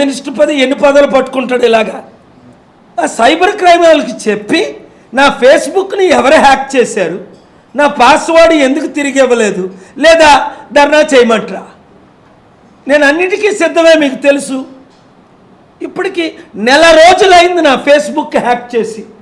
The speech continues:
మిమ్మల్ని పార్టీ చేసి కోర్టులో కేసు వేయమంటారా? అందుకే రిపోర్ట్ ఇచ్చా. నా Facebook-ే హ్యాక్ చేశారు అంటే మరి సాధారణ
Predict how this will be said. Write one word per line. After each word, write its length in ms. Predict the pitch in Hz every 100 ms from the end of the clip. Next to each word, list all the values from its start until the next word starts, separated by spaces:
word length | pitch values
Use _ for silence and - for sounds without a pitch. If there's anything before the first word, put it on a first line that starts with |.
| _ _ _ _ _ _ _
మిమ్మల్ని 300 | 277 330 311 - 277
పార్టీ 300 | 311 339 415 370
చేసి 220 | 359 403 415
కోర్టులో 300 | 330 320 403 359 311
కేసు 180 | 302 302
వేయమంటారా? 500 | 277 254 233 220 - - _ _ _ _ _ _ _ _ -
అందుకే 320 | 277 302 381 311
రిపోర్ట్ 320 | 220 294 - 214
ఇచ్చా. 200 | - 185 - - _ _ _ _ _ _ _ _ _ _ -
నా 420 | 165 180 302 339 349
Facebook-ే 680 | 349 359 359 359 - 370 349 277
హ్యాక్ 320 | 311 - 320
చేశారు 480 | 302 - 285 262 262 226
అంటే 280 | 208 247 196 139 - - _ _ _
మరి 160 | 269 294
సాధారణ 640 | - 247 302 311 320 311